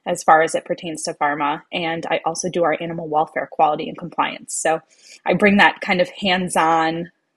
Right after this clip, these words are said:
um, experience, and I'm also a voting board member on the North American Three R's Collaborative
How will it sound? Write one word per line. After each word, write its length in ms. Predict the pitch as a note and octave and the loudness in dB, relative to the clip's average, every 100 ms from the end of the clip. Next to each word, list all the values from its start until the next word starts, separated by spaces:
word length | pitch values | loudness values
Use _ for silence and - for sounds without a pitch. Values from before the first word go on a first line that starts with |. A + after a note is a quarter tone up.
| _ | _
um, 280 | D#3+ D3+ - | -6 -6 -6
experience, 840 | D3 - C#3+ C#3 E3+ C4+ - - - | -10 -6 -2 2 2 2 -2 -8 -8
and 320 | F#3+ F3+ F3+ - | -6 -4 -2 0
I'm 160 | F#3 | 0
also 560 | D3+ F3+ F3+ F3+ F3 E3+ - | 4 2 4 4 4 4 0
a 180 | F3 F3 | 0 2
voting 380 | F#3 F3 F3 | 2 2 0
board 200 | D#3 E3+ | 0 0
member 480 | E3+ E3+ E3 D#3 D#3+ - - - - | 0 -2 0 2 0 -4 -20 -20 -8
on 220 | F#3+ F#3+ | -2 0
the 80 | F#3 | 0
North 260 | F#3 F3+ F3+ | 0 -2 -2
American 400 | F#3+ F3 F#3 E3 | -2 -2 -4 -8
Three 220 | E3+ E3 | -2 2
R's 280 | D3+ D#3 - | 2 0 -2
Collaborative 680 | - D3 - C#3 E2 - | 0 2 2 0 -2 -4